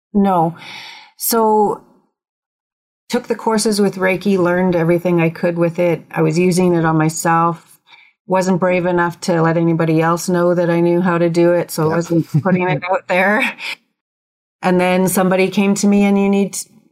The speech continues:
Speaker 1: was starting to bother me about, "Well, you've gotta start learning how to do access bars." I, again, never heard of access bars.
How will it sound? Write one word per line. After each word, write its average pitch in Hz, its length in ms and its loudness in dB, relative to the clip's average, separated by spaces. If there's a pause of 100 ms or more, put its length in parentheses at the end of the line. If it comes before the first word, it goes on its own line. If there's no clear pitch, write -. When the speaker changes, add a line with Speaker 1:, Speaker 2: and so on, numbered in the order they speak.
(120)
Speaker 1:
was 185 180 -2
starting 190 340 0
to 180 100 -2
bother 180 300 2
me 190 200 2
about, 185 320 0
"Well, 170 180 0
you've 180 200 0
gotta 180 200 2
start 180 320 -2
learning 175 300 2
how 175 140 0
to 170 100 0
do 165 220 2
access 160 440 -2
bars." 156 400 -2
I, 143 280 -4
again, 156 340 0
never 147 240 0
heard 151 220 0
of 151 80 0
access 156 440 -4
bars. 185 540 0